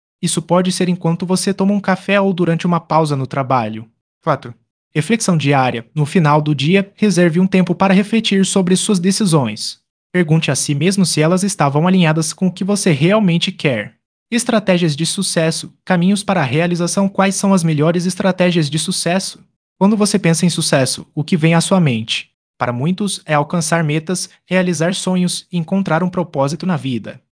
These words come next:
Aqui estão algumas estratégias que podem te ajudar a chegar lá. Um. Defina seus objetivos. Tenha clareza sobre o que você quer. Pergunte-se, "O que realmente importa para mim?"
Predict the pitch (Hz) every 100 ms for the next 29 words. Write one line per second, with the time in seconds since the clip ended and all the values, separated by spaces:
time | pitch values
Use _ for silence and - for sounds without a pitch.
0 | _ 165 156 185 180 185 185 151 170 185
1 | 180 170 165 147 131 151 - 190 - 180
2 | 156 147 - 180 196 143 160 - 170 143
3 | 135 131 117 _ _ 139 113 127 _ _
4 | _ 139 135 202 208 180 151 147 143 156
5 | - 127 120 - - - 156 160 170 147
6 | 139 151 196 190 190 202 196 202 196 139
7 | 107 110 _ _ _ - 196 151 190 196
8 | - 127 107 _ - 151 156 170 202 165
9 | 156 131 156 147 135 131 117 139 226